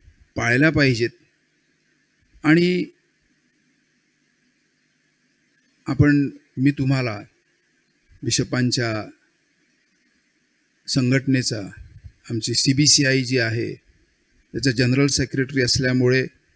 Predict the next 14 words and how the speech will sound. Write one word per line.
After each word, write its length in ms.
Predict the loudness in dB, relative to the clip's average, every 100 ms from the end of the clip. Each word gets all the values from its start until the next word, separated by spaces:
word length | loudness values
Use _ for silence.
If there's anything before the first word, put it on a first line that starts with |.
| _ _ _ _
मी 520 | -4 0 2 2 0 -2 -8 -18 _ _ _ _
नेहमी 580 | 4 6 6 4 2 0 -10 _ _ _ _ _ _ -20 -20 _ -2
संपूर्ण 500 | 0 4 4 4 2
भारतातील 580 | 0 -2 -2 0 0
बिशपांच्या 600 | 0 -2 -2 0 -2 0 0
संपर्कात 560 | 0 2 0 0 0
असतो. 500 | 0 0 2 0 -2 -8 _ -2
मी 120 | 0
तुम्हाला 340 | 2 0 0
पुढची 400 | -2 -4 -2 0
माहिती 380 | 0 0 -2 -6
पुरवत 380 | -4 -2 0 -2
जाईन. 360 | -4 -8 -10 -14 _ _ _ _ _ -2
परंतु 560 | 4 4 6 4 4